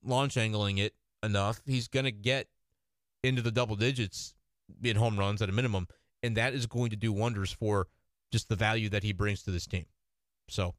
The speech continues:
keep an eye on Brendan Donovan. I'm telling you, like, I'm high on Nolan Gorman. Today, when I did the, uh, uh, the Twitter tweets, I tweeted out,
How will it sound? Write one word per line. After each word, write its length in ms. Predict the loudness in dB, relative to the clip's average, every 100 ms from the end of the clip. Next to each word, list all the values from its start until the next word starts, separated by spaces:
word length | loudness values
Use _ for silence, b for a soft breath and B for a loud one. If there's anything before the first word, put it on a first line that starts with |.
| _ _ _ _ _ _ _ _ _ _ -4
keep 160 | -2 2
an 60 |
eye 100 | 0
on 100 | 2
Brendan 220 | 0 0 2
Donovan. 300 | 0 0 -4
I'm 220 | _ -4
telling 180 | -2 0
you, 80 |
like, 160 | 0 0
I'm 120 | 0
high 220 | 0 2
on 120 | 0 0
Nolan 260 | 0 0
Gorman. 340 | 0 0 -2 -6 _ _ _ _ _ _ _ _
Today, 300 | 2 4 2
when 160 | 2 0
I 100 | 0
did 260 | 0 -2
the, 260 | -2 0 2
uh, 380 | 2 0 -2 -4 -8 _ _ _ _ _ _ _ _ _ _ _ -8
uh, 240 | -4 -4
the 120 | -2
Twitter 260 | 0 0 0
tweets, 500 | -2 -4 -4 -6 -4
I 100 | -2
tweeted 280 | 0 2 2
out, 240 | 0